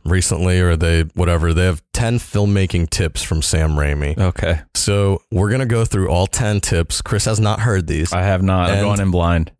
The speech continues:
Speaker 1: And, uh, we're gonna read all ten tips, and per tip, we're gonna see if Chris agrees with it or disagrees with it or, or how he feels about it. And
Speaker 2: Okay.
Speaker 1: let's just, let's establish the baseline here. Sam Raimi, American filmmaker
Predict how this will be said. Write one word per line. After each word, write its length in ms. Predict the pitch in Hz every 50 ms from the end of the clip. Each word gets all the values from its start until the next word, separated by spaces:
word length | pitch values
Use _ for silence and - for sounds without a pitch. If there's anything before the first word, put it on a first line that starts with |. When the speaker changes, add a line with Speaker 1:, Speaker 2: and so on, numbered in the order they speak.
| _ _ 98
Speaker 1:
And, 280 | 101 104 104 107 95
uh, 380 | 107 104 101 98 98 95 92 - - _ -
we're 140 | 87 101 98
gonna 180 | 107 101 95
read 180 | 92 104 110 104
all 160 | 104 101 104
ten 240 | - - 113 98 95
tips, 340 | - - 101 85 82 - -
and 240 | 85 82 80 78 -
per 200 | - 101 92 95
tip, 380 | - - - - 113 107 - -
we're 80 | 101
gonna 160 | 95 95 92 87
see 220 | - - - 92
if 100 | 85 -
Chris 380 | - - - 104 92 - - -
agrees 480 | - 87 80 90 98 110 113 110 98 107
with 220 | 104 - - 95
it 180 | 95 95 - - - - _ _ _ -
or 120 | - 85
disagrees 640 | 73 - 104 98 - - 98 80 95 98 92 85
with 160 | 92 85 - -
it 220 | 87 87 85 - - _ _ -
or, 380 | 85 87 87 85 76 69 71 -
or 160 | - 90 90
how 140 | 101 95 90
he 100 | 95 90
feels 340 | - - 87 82 78 76
about 360 | 80 71 76 76 76 76 73 78
it. 120 | 76 - - - - -
And 180 | - - 87 85
Speaker 2:
Okay. 100 | 82 92
Speaker 1:
let's 400 | 107 131 151 147 - - - -
just, 340 | - 104 135 190 - - -
let's 220 | 139 131 143 - 175
establish 680 | - - - 113 107 110 98 110 107 101 92 - - -
the 120 | 101 90
baseline 680 | 78 76 90 87 90 87 - 87 80 78 78 80 80 82
here. 420 | 92 90 85 85 82 85 82 - - _ _ _ _ _
Sam 340 | - - 127 131 143 139 120
Raimi, 560 | 110 107 107 104 101 98 95 95 92 87 82 - _ _ _ _ _ _ _ _ _ -
American 420 | 95 104 107 110 113 110 - 110 98
filmmaker 800 | - - 101 101 98 98 95 92 - 95 95 92 92 90 -